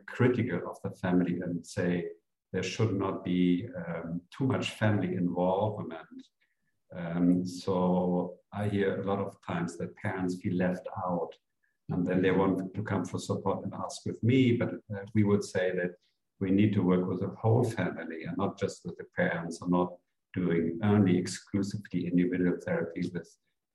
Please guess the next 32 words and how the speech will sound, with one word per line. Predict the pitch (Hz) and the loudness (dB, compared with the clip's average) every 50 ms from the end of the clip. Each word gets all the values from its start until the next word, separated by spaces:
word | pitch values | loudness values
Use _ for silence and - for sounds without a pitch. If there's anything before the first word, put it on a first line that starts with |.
| _ _ _ _ - | _ _ _ _ -6
with | 87 87 87 - | -4 -4 -2 -2
a | 90 85 | 0 2
young | 90 87 82 85 82 82 82 82 82 | 2 2 2 2 2 0 0 -2 0
girl. | - 98 95 95 95 90 85 82 85 87 - - 87 | 2 4 6 6 6 4 4 2 0 -2 -4 -4 -4
Uh, | 82 82 85 82 | -4 -4 -2 -2
it | 82 - - - 87 | -4 -6 -8 -6 -2
would | 101 107 101 104 | 0 0 2 2
be, | 101 90 90 87 87 90 82 - - _ - | 4 4 4 4 2 0 -4 -8 -12 _ -10
um, | 90 87 - - - 87 - - - _ _ _ _ _ _ _ _ _ _ _ _ _ _ _ _ _ - | -8 -8 -8 -6 -6 -6 -6 -6 -10 _ _ _ _ _ _ _ _ _ _ _ _ _ _ _ _ _ -16
a, | - - - 104 107 - 101 92 | -12 -10 -8 -8 -4 -2 0 0
a, | 87 90 87 90 - - - - - _ _ _ _ _ _ _ _ 80 - - - - - - - | 0 0 -2 -4 -4 -8 -10 -14 -16 _ _ _ _ _ _ _ _ -16 -16 -16 -16 -18 -14 -4 0
a | 107 | 2
lost | 98 101 117 120 107 - - | 4 6 6 4 4 2 2
opportunity | - - - 104 - - - 120 123 143 - - - - 98 90 90 | 0 2 2 0 0 2 4 4 6 6 6 4 2 0 0 0 0
if | - - - - | -2 -2 -6 -6
you | 90 90 95 | -4 -2 -2
don't | - 98 98 95 95 92 - | 0 0 0 0 0 -2 -4
see | - - 98 | -4 -4 -4
the | 87 - - | -4 -4 -6
family | - - 92 90 - - - - - | -8 -8 -8 -8 -8 -10 -12 -14 -16
in | - - - - | -16 -16 -16 -18
a | - _ _ _ _ - | -20 _ _ _ _ -20
particular | - _ _ _ _ - 87 - - | -20 _ _ _ _ -8 -8 -8 -8
way. | - - - 185 - - - - - - - - - - - _ _ _ _ - _ _ _ _ _ _ - _ _ _ - 87 85 80 - 120 107 - _ _ _ _ _ _ _ _ _ _ _ - 110 110 - - - _ _ _ _ _ _ | -8 -10 -12 -12 -12 -12 -14 -14 -18 -18 -20 -18 -18 -20 -20 _ _ _ _ -20 _ _ _ _ _ _ -20 _ _ _ -16 -16 -16 -14 -14 -16 -16 -16 _ _ _ _ _ _ _ _ _ _ _ -16 -14 -14 -14 -16 -20 _ _ _ _ _ _
So | - 117 117 | -2 0 2
would | 143 170 151 | 2 2 2
you | 156 | 0
say | - - - 139 120 | 0 0 0 2 4
that's | 123 120 120 - | 4 4 2 0
pretty | - - - - - 123 | 0 0 0 0 2 2
much | 117 107 107 110 107 - - - - | 2 4 4 4 4 2 -2 -6 -6
the | 104 90 90 90 90 87 | -2 0 2 2 2 0